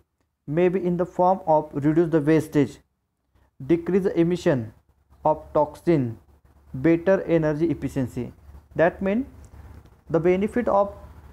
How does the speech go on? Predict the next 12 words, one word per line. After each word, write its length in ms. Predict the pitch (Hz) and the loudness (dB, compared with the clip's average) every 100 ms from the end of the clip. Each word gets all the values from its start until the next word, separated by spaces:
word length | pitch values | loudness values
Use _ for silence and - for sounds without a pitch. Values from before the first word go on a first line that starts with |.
| - 143 | -14 -2
green 240 | 175 214 | 2 2
marketing, 540 | 202 175 170 180 190 190 | 2 0 0 -4 -2 -2
maybe 280 | 175 170 190 | 0 2 0
you 220 | 185 170 | 0 -2
can 200 | 175 170 | -2 0
reduce 280 | 160 175 190 | 0 0 2
the 120 | 180 | 0
wastage, 460 | 156 160 160 143 - | 2 0 2 -2 0
whatever 380 | 139 180 180 180 | -2 0 0 0
wastage 380 | 165 165 180 175 | -2 -2 -2 0
are 180 | 165 160 | 0 0
going 420 | 160 165 123 | 2 2 2